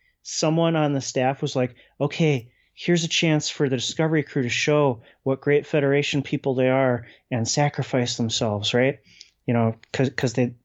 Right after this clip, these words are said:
they're gonna save all life. And, <sighs> like, okay. And they even used, like, the,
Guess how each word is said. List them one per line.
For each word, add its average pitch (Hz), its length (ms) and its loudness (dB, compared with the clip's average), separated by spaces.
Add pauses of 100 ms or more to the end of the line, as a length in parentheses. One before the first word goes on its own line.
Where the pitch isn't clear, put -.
they're 127 120 0
gonna 123 200 0
save 135 360 0
all 127 220 2
life. 123 340 0 (760)
And, 165 320 4
<sighs> - 40 -20 (1600)
like, 151 300 0
okay. 131 560 0 (280)
And 147 140 4
they 151 80 4
even 151 240 2
used, 135 360 2
like, 123 280 -2
the, 120 260 -2